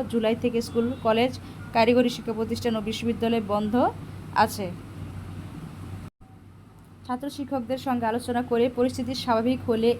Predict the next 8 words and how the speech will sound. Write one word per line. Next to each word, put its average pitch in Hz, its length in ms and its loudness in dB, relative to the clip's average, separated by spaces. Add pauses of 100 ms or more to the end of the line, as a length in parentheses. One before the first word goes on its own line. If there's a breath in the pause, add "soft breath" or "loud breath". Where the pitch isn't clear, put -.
এইচএসসি 240 680 0 (140)
পরীক্ষা 233 360 2
ও 208 100 4 (120)
শিক্ষা 254 320 -4
প্রতিষ্ঠান 233 440 0
চালু 233 260 2
হবে 233 220 2
বলে 220 280 2